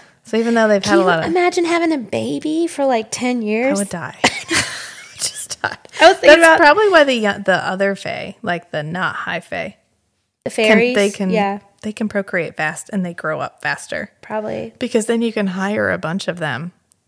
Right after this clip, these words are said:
Speaker 1: to take care of your children.
Speaker 2: Yep.
Speaker 1: So.
Speaker 2: That your ha-, your children that are little tiny things for ten years.
Speaker 1: Yeah.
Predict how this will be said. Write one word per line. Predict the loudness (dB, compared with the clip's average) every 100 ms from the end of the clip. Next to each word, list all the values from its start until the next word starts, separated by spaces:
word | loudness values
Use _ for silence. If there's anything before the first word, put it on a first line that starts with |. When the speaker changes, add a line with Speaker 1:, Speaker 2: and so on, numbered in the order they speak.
| -20
Speaker 1:
to | -10
take | -8 -8
care | -6 -4 -4
of | -6
your | -12
children. | -10 -8 -8 -10 -16 -20 _ _ -4
Speaker 2:
Yep. | -2 -2 -4 -18 -20 _ _ _ _ -20 _ _
Speaker 1:
So. | -10 -6 -6 -8 _
Speaker 2:
That | 4 4
your | 4 2
ha-, | 4 2 2 2
your | 0
children | 0 -4 -2 -2
that | -2 -4 -4
are | 0 0 -2 -2
little | -2 0 -2
tiny | -4 -2 0 2 -2
things | -2 -2 0 -4 -8
for | -10
ten | -12 -6 -6 -4
years. | -6 -8 -4
Speaker 1:
Yeah. | -2 -2